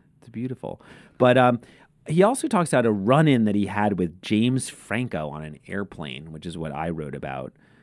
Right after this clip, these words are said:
Um, basically, after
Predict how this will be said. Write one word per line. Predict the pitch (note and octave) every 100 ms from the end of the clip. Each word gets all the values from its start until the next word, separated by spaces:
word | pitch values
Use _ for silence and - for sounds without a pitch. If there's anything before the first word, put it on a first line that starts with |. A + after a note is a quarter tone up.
| _ _
Um, | F2+ F#2 F2+ F2 F2 _ _ _ _ _ _ _ _ _ _ -
basically, | D3+ D#3 D#3 A#2+ A2+ -
after | B2 C#3 - C3 A#2+ A2+ G#2+ G#2